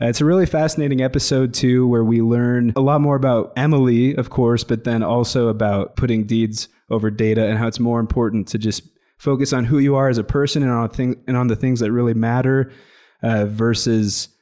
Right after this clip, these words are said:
focusing so much on the analytics. And at that time, Emily, <laughs> you had recently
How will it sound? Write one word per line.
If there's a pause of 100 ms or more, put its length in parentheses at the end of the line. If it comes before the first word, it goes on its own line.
(260)
focusing
so
much
on
the
analytics. (520)
And
at
that
time,
Emily,
<laughs> (340)
you
had
recently